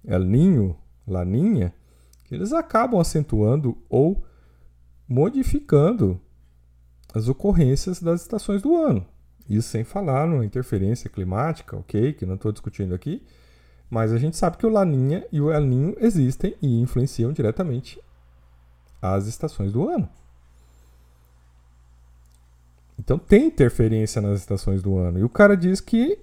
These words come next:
no Bitcoin não tem. E que vai acontecer e acabou. Sabe, pessoal? Aí quando ele falou isso,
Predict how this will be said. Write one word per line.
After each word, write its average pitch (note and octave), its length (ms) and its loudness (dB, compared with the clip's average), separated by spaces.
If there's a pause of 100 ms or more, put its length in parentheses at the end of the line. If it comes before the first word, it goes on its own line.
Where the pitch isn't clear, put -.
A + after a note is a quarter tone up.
no E3+ 300 4
Bitcoin D#3+ 460 -2
não B3+ 180 -4
tem. A#3+ 340 -4 (460)
E C3 80 -8
que - 180 -8
vai E3+ 280 0
acontecer E3+ 560 -2
e A3 80 0
acabou. A3+ 520 4 (3250)
Sabe, A3 300 -2
pessoal? G#2 280 -6
Aí B3 140 -8
quando F4 220 -6
ele C4+ 100 -2
falou A#2 360 0
isso, C#3+ 420 -2